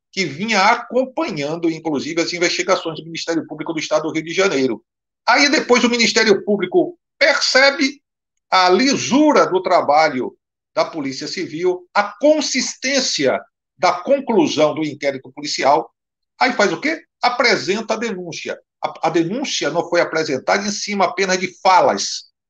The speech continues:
não foi apresentada em cima de uma suposição, de uma conjectura. Senão o Ministério Público não faria isso, do Rio de Janeiro. O Ministério Público do Estado do Rio de Janeiro teria uma outra, digamos assim, entre aspas,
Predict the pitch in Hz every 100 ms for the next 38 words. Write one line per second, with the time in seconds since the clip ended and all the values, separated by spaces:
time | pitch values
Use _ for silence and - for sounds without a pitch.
0 | _ _ _ 165 190 - 247 220 190 175
1 | 139 185 185 160 - - 185 170 135 151
2 | 175 165 156 131 - _ - - 294 -
3 | 226 180 165 - 165 110 - _ _ -
4 | 196 202 185 180 139 156 156 127 147 117
5 | 90 80 _ _ _ - 196 196 190 -
6 | 170 143 135 170 156 156 143 127 127 123
7 | 131 104 - _ _ _ _ 117 110 147
8 | 127 139 127 107 90 - _ - 220 262
9 | - 226 196 196 190 160 170 160 151 143
10 | 139 131 - 156 - _ _ - 220 220
11 | 240 220 208 254 254 247 - - _ _
12 | _ _ 135 202 208 214 190 - - 202
13 | 208 208 226 190 175 151 - - 101 -